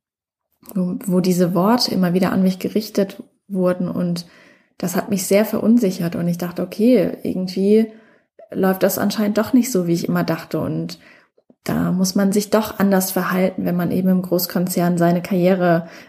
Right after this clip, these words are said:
ähm, entwickeln möchte und dort, ähm, ja, seinen Platz finden möchte und einfach auch erfolgreich sein möchte." Und, ähm, dann in dieser Zeit ging wirklich eine sehr, sehr schwierige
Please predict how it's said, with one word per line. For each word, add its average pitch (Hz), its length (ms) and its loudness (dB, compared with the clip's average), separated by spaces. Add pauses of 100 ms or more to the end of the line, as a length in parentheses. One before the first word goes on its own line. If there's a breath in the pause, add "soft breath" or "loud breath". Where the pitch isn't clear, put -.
ähm, 180 240 0
entwickeln 196 540 2
möchte 180 420 0
und 175 600 -2
dort, 170 420 2
ähm, 165 580 -4
ja, 202 200 4
seinen 175 220 2
Platz 196 260 -2
finden 196 260 0
möchte 190 300 2
und 185 140 0
einfach 175 380 -2
auch - 140 -6
erfolgreich 196 520 0
sein 165 180 -2
möchte." 170 380 -2 (640 loud breath)
Und, 175 500 0
ähm, 170 640 -2
dann 220 500 2 (440)
in 208 100 0
dieser 226 300 2
Zeit 214 440 -2
ging 190 300 -2
wirklich 196 340 -4
eine 190 160 0
sehr, 190 220 2
sehr 190 360 0 (720 soft breath)
schwierige 185 1160 2